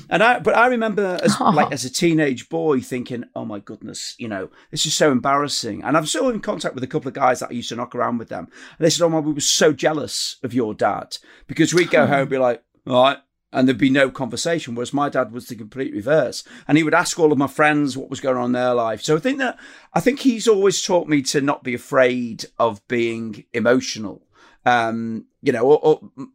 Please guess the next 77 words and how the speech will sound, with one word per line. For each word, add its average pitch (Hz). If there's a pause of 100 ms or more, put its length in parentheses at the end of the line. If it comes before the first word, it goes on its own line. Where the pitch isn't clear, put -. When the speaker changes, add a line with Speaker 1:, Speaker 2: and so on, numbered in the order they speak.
(340)
Speaker 1:
all 180
of 135
my 143
sort -
of -
friends 131
and 123
family. 123
I -
mean, 123
my 151
kids 151
sort 131
of 117
say, 127
"My 123
God, 117
Dad, 110 (220)
if -
there 143
was 123
an 139
Olympics 143
for -
crying, 123
you 113
would 104
win 117
it." 104
'Cause 135
I 165
love 170
a 220
cry. - (360)
Speaker 2:
<laughs> -
Speaker 1:
I, 180
I 180
Speaker 2:
Yeah, -
Speaker 1:
really, 175
really 147
Speaker 2:
good. 143
Speaker 1:
do. - (300)
So, 156
you 180
know, 170
and 196
I 247
think 262
that 240
that 226
sort 220
of 359
Speaker 2:
It's 381
an 403
Speaker 1:
passionate 381
Speaker 2:
emotional 381
Speaker 1:
side 311
of 302
it 330
Speaker 2:
release, 349
you 302
know. 214
Speaker 1:
Yeah. 208
Speaker 2:
I 262
mean, 277
like, 277 (320)
if 285
you're 311
angry, 277
we 208
would 214
say, 220
"Go 214
for 196
a 202
run 202
or 143